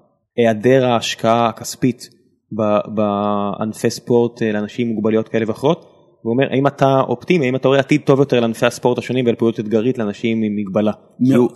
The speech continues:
Speaker 1: הוא קצת פסימי לפי מה שהוא כותב.
Speaker 2: מאוד כן, אני יכול לספר פה ש-, אה, למשל במסע לקלימנג'ארו, וזה מיד יתקשר,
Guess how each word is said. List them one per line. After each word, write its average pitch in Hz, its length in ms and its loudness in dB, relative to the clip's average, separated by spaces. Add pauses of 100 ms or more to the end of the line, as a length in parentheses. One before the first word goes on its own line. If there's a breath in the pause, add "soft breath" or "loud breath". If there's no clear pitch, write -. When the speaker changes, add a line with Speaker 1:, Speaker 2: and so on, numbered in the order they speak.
(160)
Speaker 1:
הוא 127 180 0
קצת - 200 -2
פסימי 104 540 -2
לפי 95 140 -8
מה 98 60 -4
שהוא - 140 -10
כותב. - 180 -8
Speaker 2:
מאוד 139 320 6
כן, 147 260 6
אני 131 180 4
יכול 147 180 4
לספר 151 420 2
פה 135 200 2
ש-, 127 140 -4
אה, 117 40 2 (560)
למשל 117 280 2
במסע 131 340 4
לקלימנג'ארו, 127 580 4
וזה 110 160 2
מיד 120 160 2
יתקשר, 151 500 2